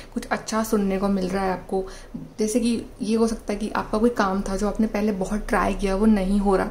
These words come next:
था, आपको उसमें हार ही मिल रही थी, but finally अब वो जो काम है वो आपका बन जाएगा and you will be very happy, you will be celebrating। यहाँ पे कुछ लोगों के लिए pregnancy भी है, कुछ लोगों के लिए, you know, new house या फिर कुछ लोगों के लिए location change है यहाँ पे, कुछ लोगों के लिए नया vehicle है यहाँ पे।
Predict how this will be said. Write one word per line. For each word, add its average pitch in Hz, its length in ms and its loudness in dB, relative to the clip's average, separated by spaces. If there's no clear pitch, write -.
था, 185 60 -4
आपको 185 280 0
उसमें 214 280 0
हार 196 320 -4
ही 202 200 0
मिल 196 140 -2
रही 180 180 -6
थी, 185 160 -6
but 247 100 -4
finally 214 420 2
अब 226 80 2
वो 226 80 4
जो 240 120 6
काम 196 280 -2
है 202 120 -2
वो 202 100 -2
आपका 196 260 -4
बन 190 200 0
जाएगा 190 320 0
and 196 120 0
you 196 120 -2
will 196 120 -2
be 208 140 0
very 190 240 -2
happy, 196 320 -4
you 202 120 -2
will 202 120 -2
be 214 80 2
celebrating। 190 600 -2
यहाँ 208 140 -2
पे 214 60 -4
कुछ 214 240 -2
लोगों 202 160 -2
के 202 80 -4
लिए 202 100 -2
pregnancy 185 560 -2
भी 208 120 0
है, 202 80 0
कुछ - 240 -8
लोगों 196 160 -2
के 196 60 -4
लिए, 196 120 -4
you 202 160 -4
know, 208 120 -2
new 196 180 -4
house 190 480 -2
या 202 120 0
फिर 220 160 -2
कुछ 214 240 -2
लोगों 208 120 0
के 202 60 -2
लिए 208 100 0
location 190 420 0
change 190 340 -2
है 190 160 -2
यहाँ 180 160 -2
पे, 190 140 -4
कुछ 190 180 -2
लोगों 202 140 -2
के 202 60 -2
लिए 190 100 -2
नया 190 120 -2
vehicle 185 440 -2
है 185 180 -2
यहाँ 175 220 -2
पे। 202 100 -6